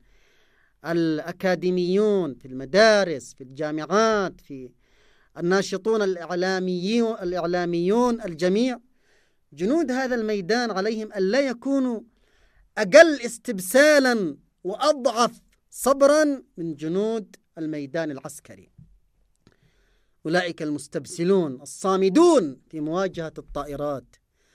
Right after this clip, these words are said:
والصواريخ والقنابل الذكية والراجمات الصاروخية والمدفعية الحديثية التي تعمل بالليزر، كل وسائل الفتك والتدمير،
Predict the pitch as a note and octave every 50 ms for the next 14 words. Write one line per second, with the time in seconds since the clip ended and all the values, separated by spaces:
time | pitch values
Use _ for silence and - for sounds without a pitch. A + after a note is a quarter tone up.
0 | _ _ _ _ _ _ _ _ _ - D3+ F3 E3+ - - F#3 F3 F3+ F3 E3
1 | D#3 D3 D#3+ E3 D#3+ D3+ C#3 B2 - _ _ - C3+ D3 - C#3+ C3+ D#3+ D3+ D3+
2 | F3 F#3 F3+ E3+ D3 D#3+ D3+ D#3 C3+ B2+ D3 C#3 C#3+ - F3+ F#3 E3+ D#3+ D3+ C#3+
3 | B2+ A#2 A2 A2 A#2 B2+ C3+ C#3 C3+ C3 C3 C3 - C#3+ D#3+ D#3+ D3+ C#3+ D#3 D#3
4 | F3 F3+ E3+ - C#3+ - - - D#3 D3+ D3 D3 C3+ - F3+ F#3+ F#3+ F3+ E3+ D#3+
5 | C#3+ C3 A#2 - _ _ _ _ _ _ _ _ _ _ _ - D#3 E3+ F3 F3
6 | F3+ F3 F3+ - - E3+ F3 G#3 A3 G#3 G3 F#3+ E3+ D#3 - - E3+ D3+ D#3+ E3
7 | D#3+ - G3+ G#3 G3 F#3 F3 F3 F3 F3+ F3 E3 - G3+ F#3+ G3 F#3+ F#3+ F3+ F3
8 | F3 F3+ E3 D#3+ D#3+ F#3+ G#3 G#3 G3+ F3+ D#3+ F3+ E3 D#3 - _ - D#4 F4 F4+
9 | E4+ D4 C4+ A#3+ G#3 - - C4 C#4 D4 B3+ A3+ G#3 F#3 - - B3+ B3 - -
10 | G3 F#3 - - F#3 E3+ F#3+ G3+ A#3+ C4 C#4 C4 A#3+